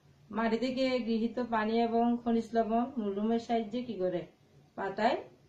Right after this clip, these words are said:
পৌঁছায় দেয়। তেমনি আবার একটা কাজ হচ্ছে পাতায় প্রস্তুতকৃত খাদ্য দেহের সর্বাঙ্গে সরবরাহ করা, সেটাও একটা গুরুত্বপূর্ণ কাজ। মানব দেহের পরিবহন প্রক্রিয়া উদ্ভিদের মতো নয়,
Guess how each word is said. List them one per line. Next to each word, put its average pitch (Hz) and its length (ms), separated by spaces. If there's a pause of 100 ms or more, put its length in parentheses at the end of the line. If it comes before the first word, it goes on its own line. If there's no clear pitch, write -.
(120)
পৌঁছায় 190 380
দেয়। 160 140 (520)
তেমনি 240 320
আবার 233 240
একটা 220 300
কাজ 254 240
হচ্ছে 247 200
পাতায় 220 420
প্রস্তুতকৃত 208 720
খাদ্য 233 340 (580)
দেহের 202 320
সর্বাঙ্গে 240 760 (520)
সরবরাহ 220 380
করা, 233 220
সেটাও 226 420
একটা 262 300
গুরুত্বপূর্ণ 190 680
কাজ। 185 200 (1160)
মানব 240 280
দেহের 247 280
পরিবহন 240 460
প্রক্রিয়া 262 380
উদ্ভিদের 240 400
মতো 247 260
নয়, 202 320